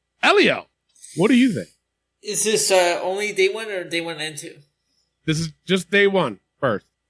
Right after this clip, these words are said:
Speaker 2: Okay, um, on this one, I'm gonna say n-, no.
Speaker 1: All right. Clay, will it get destroyed?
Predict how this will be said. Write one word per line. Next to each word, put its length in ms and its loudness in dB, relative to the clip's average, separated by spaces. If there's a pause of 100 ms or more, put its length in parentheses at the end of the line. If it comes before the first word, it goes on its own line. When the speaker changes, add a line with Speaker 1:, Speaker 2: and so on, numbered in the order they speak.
(300)
Speaker 2:
Okay, 520 -10
um, 540 -2
on 220 -6
this 180 -8
one, 120 -6
I'm 180 -6
gonna 140 -6
say 380 -8
n-, 320 -20 (280)
no. 520 -2 (920)
Speaker 1:
All 160 -2
right. 420 -6 (420)
Clay, 420 0 (460)
will 160 2
it 60 0
get 140 -4
destroyed? 500 -8